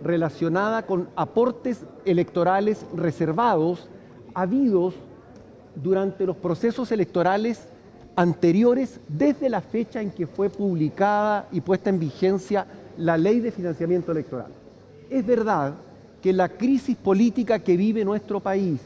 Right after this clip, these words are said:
tiene que ver, entre otras cosas, con la necesidad de sanear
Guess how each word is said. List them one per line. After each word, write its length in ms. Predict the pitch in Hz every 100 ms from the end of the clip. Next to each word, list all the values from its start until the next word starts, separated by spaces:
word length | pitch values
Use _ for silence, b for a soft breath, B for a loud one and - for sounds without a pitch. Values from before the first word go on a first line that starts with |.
| - - - - - - - -
tiene 280 | 190 226 254
que 140 | 233 202
ver, 300 | 202 220 - -
entre 300 | 180 160 165
otras 240 | 202 214 -
cosas, 360 | 214 214 220
con 240 | - 202 185
la 120 | 180
necesidad 680 | 180 175 170 175 170 214
de 200 | 208 202
sanear 600 | 180 - 175 190 220 165